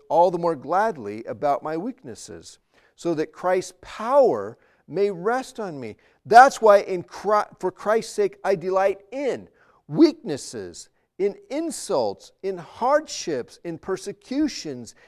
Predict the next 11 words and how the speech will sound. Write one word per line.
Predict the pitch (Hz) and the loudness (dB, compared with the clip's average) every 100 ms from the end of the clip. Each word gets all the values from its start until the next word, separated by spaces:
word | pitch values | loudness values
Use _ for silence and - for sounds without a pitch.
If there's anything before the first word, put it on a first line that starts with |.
| _ _ | _ _
in | 254 269 196 - | -6 -6 -8 -6
difficulties. | 277 262 285 - 226 - 156 135 - _ _ _ _ | -6 -4 -6 -2 -2 -2 -6 -10 -12 _ _ _ _
For | 190 | -6
when | 180 208 185 | -4 -4 -4
I | 185 | -4
am | 185 165 147 127 143 | -4 -6 -8 -12 -6
weak, | 277 320 233 233 - _ _ _ 139 | -2 0 0 -6 -12 _ _ _ -2
then | 208 233 | 0 0
I | 202 226 | -2 -2
am | 233 | -4
strong. | - - - 190 226 247 226 123 85 | -6 -14 -10 -4 -2 0 -2 -6 -14